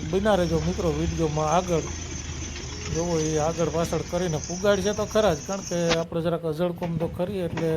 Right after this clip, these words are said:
જો હવે નિહાણી માંડી અને ભરવા માંડી ગયા છે. ને વરસાદ પણ અંધારી ગયો છે, હવે જે થાય ઈ સાચું.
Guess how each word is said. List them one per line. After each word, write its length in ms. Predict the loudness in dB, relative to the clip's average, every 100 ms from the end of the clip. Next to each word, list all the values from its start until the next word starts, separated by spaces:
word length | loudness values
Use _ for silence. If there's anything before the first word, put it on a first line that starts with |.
| 0
જો 80 | 0 2
હવે 180 | 2 2 0 -6 -16 -16 -16 -16 -16 -10 -2
નિહાણી 500 | 2 4 4 4 2
માંડી 340 | 2 2 0
અને 220 | 0 0 2 2
ભરવા 300 | 0 4 4
માંડી 320 | 2 -2 0
ગયા 200 | 2 4 2
છે. 80 | -2 -12 -16 -18 -18 -16 -16 -16 -18 -12 -12 -10 -12 -8 -6
ને 80 |
વરસાદ 440 | 0 -2 4 4 4
પણ 180 | 2 2
અંધારી 400 | 6 8 8 6
ગયો 160 | 4 2
છે, 140 | 4 4 4
હવે 200 | 4 4 4 4
જે 120 | 2 -2
થાય 260 | 0 2 2
ઈ 80 | 4
સાચું. 360 | 2 0 -4